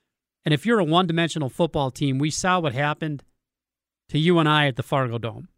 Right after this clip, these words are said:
a couple weeks ago. We've seen what happened to Illinois State and to North Dakota. And if you can't run the ball on North Dakota State, you're not gonna throw the ball on 'em all day long because they're gonna pressure your quarterback,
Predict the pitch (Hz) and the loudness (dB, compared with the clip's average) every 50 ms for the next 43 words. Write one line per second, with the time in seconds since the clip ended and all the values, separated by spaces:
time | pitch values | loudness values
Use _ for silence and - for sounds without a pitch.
0 | _ - - 139 - 156 143 - 139 139 135 127 - - 123 117 117 127 143 - | _ -8 -8 -4 -2 -2 -2 0 0 0 0 -2 -2 -6 -6 -6 -6 -8 -12 -16
1 | _ _ _ _ _ _ _ _ _ - 147 147 143 - - 202 190 170 165 165 | _ _ _ _ _ _ _ _ _ 0 0 2 2 2 0 0 2 2 0 -2
2 | - - 175 156 151 139 156 151 143 - - 139 127 - 147 139 151 143 139 147 | -4 -4 -2 0 2 2 4 2 0 0 -4 -6 -4 -4 -4 -2 -2 -2 0 0
3 | 143 139 139 127 - - - 151 147 147 143 139 131 131 120 127 131 135 131 - | 0 0 -2 -4 -4 -2 -2 0 0 0 -2 -4 -4 -4 -4 -2 -2 -4 -4 -6
4 | - 135 - - 196 214 160 113 104 - _ _ _ _ _ _ - - - 143 | -10 -10 -2 0 0 0 0 -2 -4 -8 _ _ _ _ _ _ -10 -6 -4 -2
5 | 131 - 165 190 214 - - 277 269 254 196 208 170 175 185 208 214 170 147 160 | -2 0 0 0 0 0 0 0 0 0 -2 -2 0 0 0 0 0 -2 0 0
6 | 156 156 151 147 139 143 139 135 139 139 143 143 - - - - 131 - - 160 | 0 2 0 0 0 0 0 0 0 0 -2 -2 -4 -6 -10 -10 -8 -4 -4 -4
7 | 156 147 135 - - - 190 180 143 131 - _ - _ _ _ _ _ _ _ | -2 -2 -6 -6 -2 0 0 0 0 -2 -4 _ -20 _ _ _ _ _ _ _
8 | _ _ _ _ _ _ _ _ _ _ - 151 160 208 226 196 165 170 180 190 | _ _ _ _ _ _ _ _ _ _ -4 0 2 2 2 2 0 2 2 4
9 | 208 226 226 - - 170 151 - - 180 185 202 190 165 135 151 147 143 139 135 | 4 2 2 0 -2 -4 -4 -2 -2 0 0 0 0 0 2 2 2 2 2 0
10 | 135 135 127 127 123 120 139 - _ _ - 165 160 156 151 135 147 139 135 139 | 0 -2 -2 -2 -4 -6 -8 -12 _ _ -2 0 2 2 2 2 0 0 0 2
11 | 143 151 147 127 120 123 120 127 123 - 151 147 135 120 123 147 151 147 156 143 | 0 0 0 -2 -4 -6 -8 -10 -6 -4 -4 -4 -4 -4 -2 -2 -2 0 -2 -4
12 | 127 - - - 160 165 - - 202 208 240 247 - - 185 165 156 151 143 139 | -4 -6 -4 -4 -4 -4 -4 -4 -6 -6 -6 -6 -6 -4 -2 0 0 0 -2 -2
13 | 143 143 143 - - | -2 -2 -2 -4 -8